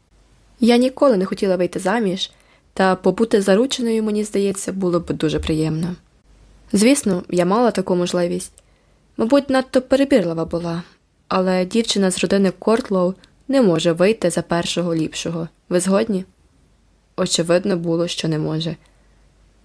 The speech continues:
Френк Дігбі, він лежить отам, під сумахом. Якось був мені освічився.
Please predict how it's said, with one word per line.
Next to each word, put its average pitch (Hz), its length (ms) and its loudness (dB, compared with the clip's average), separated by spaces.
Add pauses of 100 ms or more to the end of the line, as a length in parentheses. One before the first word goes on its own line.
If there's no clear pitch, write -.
(140)
Френк 254 380 2
Дігбі, 254 500 0 (100)
він 302 160 2
лежить 226 420 0
отам, 160 440 -4 (320)
під 202 180 -4
сумахом. 170 580 -2 (1300)
Якось 226 500 2
був 220 240 4
мені 214 240 2
освічився. 156 800 -4